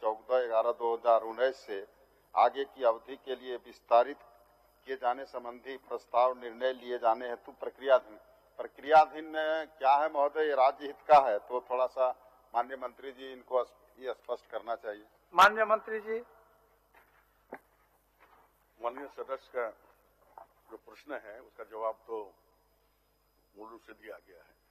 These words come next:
Speaker 3: अभी जो last पैरा का जो उनका है खंड छह में चौदह ग्यारह दो हज़ार उन्नीस से आगे अवधि के लिए विस्तारित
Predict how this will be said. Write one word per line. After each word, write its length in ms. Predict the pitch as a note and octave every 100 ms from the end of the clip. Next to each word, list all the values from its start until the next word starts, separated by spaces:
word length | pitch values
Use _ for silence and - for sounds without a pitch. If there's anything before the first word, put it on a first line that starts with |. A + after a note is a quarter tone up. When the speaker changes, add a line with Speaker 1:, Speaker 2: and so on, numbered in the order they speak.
| _ _ _ - _ - -
Speaker 3:
अभी 200 | A#2 A#2+
जो 440 | - C3 B2 A#2+ A2+
last 240 | A2+ C3 -
पैरा 360 | - A#2 A2+
का 160 | A#2 A#2
जो 160 | A#2
उनका 260 | A2 A2 A2+
है 240 | G#2 G2 F#2+ _ _ _ _ _
खंड 360 | G#2 G2+ - -
छह 60 |
में 200 | G#2 G2 F2+ _ _ _ _ _ _ _ _ _ _ _ _ _ _ _ _ _ - - _ _ _ _ _
चौदह 420 | B2 B2+ C3+ C#3
ग्यारह 280 | C3 B2+ C3+
दो 260 | C3+ B2 B2
हज़ार 220 | B2+ B2+
उन्नीस 420 | B2 A#2 B2+ -
से 80 | A#2
आगे 300 | G#2 A#2 A#2+
अवधि 320 | A2 A#2 A#2
के 160 | - A2+
लिए 120 | A2+
विस्तारित 460 | G#2+ _ A#2+ B2